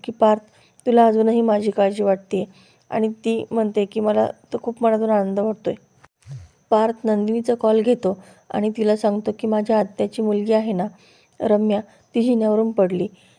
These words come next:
नंदिनी घाबरूनच विचारते की, "आता कशी आहे तब्येत त्यांची, बरी आहे ना?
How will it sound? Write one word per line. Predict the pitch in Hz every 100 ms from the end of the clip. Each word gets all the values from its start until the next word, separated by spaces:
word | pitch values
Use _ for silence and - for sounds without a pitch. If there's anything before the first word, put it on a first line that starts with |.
| _ _ -
नंदिनी | 220 214 226 226
घाबरूनच | 240 208 214 208 226
विचारते | 226 220 208 202
की, | 202 220
"आता | 214 226
कशी | 220 220 240
आहे | 233 214
तब्येत | 196 196 - 214
त्यांची, | - 220 - 220 - _ _ -
बरी | 214 220
आहे | 226 233
ना? | 214 202